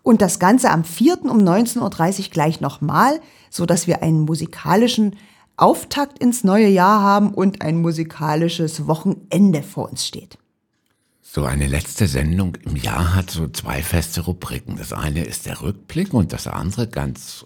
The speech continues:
Speaker 2: zwangsläufig mal eine kurze Vorschau. Was sind denn die Dinge,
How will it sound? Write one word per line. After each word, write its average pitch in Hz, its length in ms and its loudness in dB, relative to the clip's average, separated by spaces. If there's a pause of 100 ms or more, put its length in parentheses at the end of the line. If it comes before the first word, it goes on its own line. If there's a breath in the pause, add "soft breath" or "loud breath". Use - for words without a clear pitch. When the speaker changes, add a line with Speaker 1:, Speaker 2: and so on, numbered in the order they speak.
Speaker 2:
zwangsläufig 67 800 -6 (160 loud breath)
mal 85 220 2
eine 82 220 2
kurze 101 400 -4
Vorschau. - 640 -4 (880)
Was - 260 -10
sind 127 240 0
denn 71 280 -4 (140)
die 80 200 -2
Dinge, 78 340 0